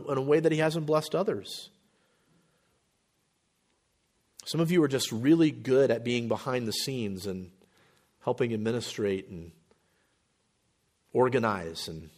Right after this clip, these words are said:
do that. Now, with that being said, I've told you these things are on my mind, so some of you I'm gonna be reaching out to because I have ideas.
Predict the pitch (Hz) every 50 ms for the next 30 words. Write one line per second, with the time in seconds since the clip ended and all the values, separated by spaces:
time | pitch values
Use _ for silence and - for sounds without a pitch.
0 | _ _ _ _ _ _ _ _ _ _ _ _ _ _ _ _ _ _ _ _
1 | _ _ _ _ _ _ _ _ _ _ _ _ _ _ _ _ _ _ _ _
2 | _ 110 120 123 110 90 87 - - _ _ _ _ _ _ _ _ _ _ _
3 | _ _ _ _ _ - 156 147 - - - - _ _ _ _ _ _ _ -
4 | _ _ _ _ _ _ - 107 120 131 135 131 135 131 120 110 104 - - 151
5 | 135 117 101 95 95 - - - _ _ _ - 98 107 - - - 139 135 117
6 | 110 98 104 117 123 - - 135 123 120 107 113 104 101 117 107 110 113 107 104
7 | 98 101 98 101 107 113 123 117 - - 98 - - 131 131 127 113 110 107 101
8 | 104 101 101 101 98 104 107 104 - 101 98 95 98 101 - - 98 95 95 -
9 | 98 104 107 107 98 98 98 95 98 160 135 110 95 -